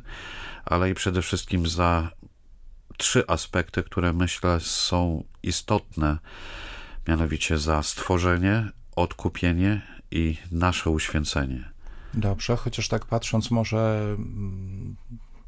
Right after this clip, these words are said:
Speaker 2: historycznie albo wspominając, mm, śledząc, jak, jak, e, była nazywana właśnie ta ofiara, Eucharystia, łamanie chleba, ja myślę, że tym najczęściej powtarzanym słowem będzie msza święta.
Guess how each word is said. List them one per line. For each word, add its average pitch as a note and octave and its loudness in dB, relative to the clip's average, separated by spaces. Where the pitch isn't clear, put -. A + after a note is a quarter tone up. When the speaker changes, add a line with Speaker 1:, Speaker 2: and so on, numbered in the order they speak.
Speaker 2:
historycznie A#2+ 4
albo G#2 0
wspominając, A2+ 2
mm, G2+ -6
śledząc, A#2 4
jak, A2 0
jak, G#2 -2
e, A2 -2
była G#2+ 2
nazywana G#2 2
właśnie G2 -2
ta F#2+ -2
ofiara, A2 2
Eucharystia, G2 0
łamanie G2+ 4
chleba, G#2+ 0
ja A2+ 4
myślę, C3+ 2
że B2+ 2
tym B2+ 2
najczęściej A#2+ 2
powtarzanym A2+ 2
słowem A#2 2
będzie B2+ 2
msza C#3 2
święta. - -6